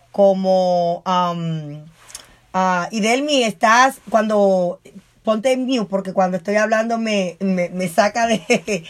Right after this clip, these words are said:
<laughs> también ella es parte de la propuesta de unicef U S F como Global Citizenship Fellow,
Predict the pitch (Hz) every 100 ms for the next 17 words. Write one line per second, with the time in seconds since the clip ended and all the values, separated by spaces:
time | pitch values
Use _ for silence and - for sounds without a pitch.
0 | - - - - 233 233 240 247 269 262
1 | 277 262 233 240 - 226 233 226 262 254
2 | 247 233 190 214 208 202 196 185 190 190
3 | 196 214 214 247 233 208 180 226 220 214
4 | 214 202 202 285 - - 202 190 196 185
5 | 208 220 - 233 226 220 196 220 190 -
6 | 220 269 294